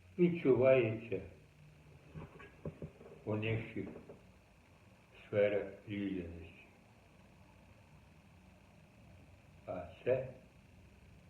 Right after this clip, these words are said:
любов. Ви знаєте, на висоті можна любити і при владі, на висоті можна любити і в церкві, на висоті можна любити і в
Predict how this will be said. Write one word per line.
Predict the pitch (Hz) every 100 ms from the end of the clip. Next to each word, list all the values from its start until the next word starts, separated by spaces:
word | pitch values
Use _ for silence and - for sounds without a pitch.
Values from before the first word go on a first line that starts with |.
| - - - - -
любов. | 98 95 87 - 82 90 87 - - - - -
Ви | 202
знаєте, | 202 220 208 180 - - - -
на | 196
висоті | 196 190 - 190 - 208 220 202 -
можна | 147 190 190 180
любити | 175 175 160 107 - - - - - - - -
і | 165
при | - 131 107
владі, | 104 147 190 185 196 175 - - - - - -
на | 190
висоті | 196 - 180 160 214 190
можна | 170 147 131
любити | 127 113 127 117 -
і | 170
в | 139 117 - -
церкві, | 175 190 190 190 185 170 - - - - -
на | 170
висоті | 175 160 185 147 214
можна | 190 185 180 165
любити | 160 156 175 147 -
і | 143
в | 143 -